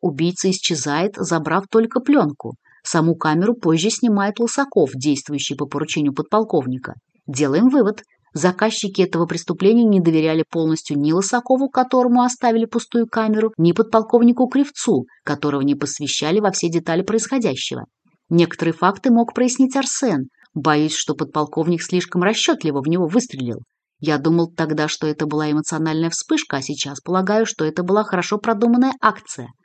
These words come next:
Арсен, очевидно, работал не только на подполковника, но и на некую третью сторону, о которой Кривец догадывался.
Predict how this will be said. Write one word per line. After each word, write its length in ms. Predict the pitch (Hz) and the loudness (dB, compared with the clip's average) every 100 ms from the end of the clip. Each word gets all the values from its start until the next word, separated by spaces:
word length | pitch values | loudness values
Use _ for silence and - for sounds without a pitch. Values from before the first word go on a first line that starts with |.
| _ _ _ | _ _ _
Арсен, 360 | 160 156 - 151 | 0 0 0 0
очевидно, 460 | 160 165 170 175 180 | 0 0 0 0 0
работал 380 | 185 196 208 | 2 0 2
не 100 | 214 | 0
только 300 | 233 339 - | 2 0 0
на 100 | 151 | -2
подполковника, 800 | 135 131 139 147 165 170 214 262 - | -2 -4 -2 -2 -2 0 0 0 0
но 180 | 160 | 2
и 60 | 160 | 2
на 120 | 160 | 0
некую 360 | 160 196 214 233 | 0 -2 0 0
третью 480 | 285 302 214 147 131 | 2 0 0 -4 -8
сторону, 480 | - 139 135 208 - | -4 -2 0 -2 0
о 80 | 170 | 0
которой 420 | - 139 165 185 | 0 -4 -2 -2
Кривец 340 | 180 165 190 | 0 0 0
догадывался. 760 | 196 247 226 135 117 - - | 0 2 2 -2 -6 -8 -10